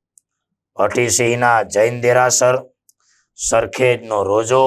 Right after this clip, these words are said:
રાણી સિપ્રીની મસ્જિદ, નગીનાવાડી, આ બધી વસ્તુ અમદાવાદની અંદર આવેલી છે. અહીંયાથી શરૂ કરી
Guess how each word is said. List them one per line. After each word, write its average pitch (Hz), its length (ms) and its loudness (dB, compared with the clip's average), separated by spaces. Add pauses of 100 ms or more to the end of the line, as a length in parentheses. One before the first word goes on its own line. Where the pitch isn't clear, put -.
(580)
રાણી 110 480 0
સિપ્રીની 110 540 -8
મસ્જિદ, 117 400 0 (100)
નગીનાવાડી, 123 720 0 (680)
આ 107 140 0
બધી 120 580 0
વસ્તુ 127 400 0 (840)
અમદાવાદની 123 840 0
અંદર 110 180 0
આવેલી 98 400 0
છે. 110 180 0 (3000)
અહીંયાથી 127 560 0
શરૂ 120 420 2
કરી 127 400 2